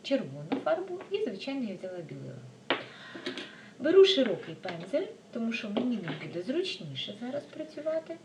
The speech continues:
І беру синю фарбу. Можна її розводити на палітрі, можна поки що біля синички, там, де буде темніше, а темніше біля жовтої грудочки буде.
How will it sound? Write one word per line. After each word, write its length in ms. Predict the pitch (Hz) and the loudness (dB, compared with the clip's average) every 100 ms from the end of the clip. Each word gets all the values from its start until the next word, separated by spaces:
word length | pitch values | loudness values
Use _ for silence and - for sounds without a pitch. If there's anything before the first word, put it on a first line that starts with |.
| - - - - - - - - - | -20 -16 4 4 4 -10 -18 -20 -4
І 280 | 320 403 494 - - 202 | 4 6 6 4 -14 -4
беру 400 | 240 254 302 381 - - - - - - - | 0 2 0 -4 -10 -16 -20 -20 -20 -20 -10
синю 300 | - 220 170 151 - | -4 -4 -4 -10 -12
фарбу. 420 | 135 123 - 254 285 | -10 -10 -10 -12 -6
Можна 360 | 226 427 392 | -4 -2 2
її 260 | 262 202 190 | 2 2 0
розводити 540 | 240 240 208 160 151 233 | 0 0 -4 -6 -8 -6
на 100 | 285 | -4
палітрі, 600 | 269 180 143 - - - - | -2 -4 -8 -10 -10 -10 -6
можна 460 | 220 285 247 202 190 | -2 -2 -2 -6 -6
поки 300 | - - - | -6 -4 -2
що 200 | - - | -2 -4
біля 340 | 175 190 190 185 - | -6 -4 -4 -6 -8
синички, 540 | 185 208 285 - - | -8 -8 -8 -8 -10
там, 160 | - 185 165 | -10 -10 -8
де 80 | |
буде 220 | 160 156 156 | -8 -8 -10
темніше, 640 | - 202 220 294 392 - - | -8 -6 -6 -6 -6 -8 -10
а 80 | 190 | -8
темніше 440 | 208 202 175 - | -6 -6 -6 -8
біля 340 | 165 175 170 160 - - - | -4 -4 -4 -8 -14 -18 -10
жовтої 480 | 185 185 - 165 156 | -2 -2 -2 -8 -8
грудочки 720 | 156 190 415 415 277 - 190 | -8 -4 -2 0 -2 -6 -8
буде. 360 | 156 143 131 | -10 -10 -10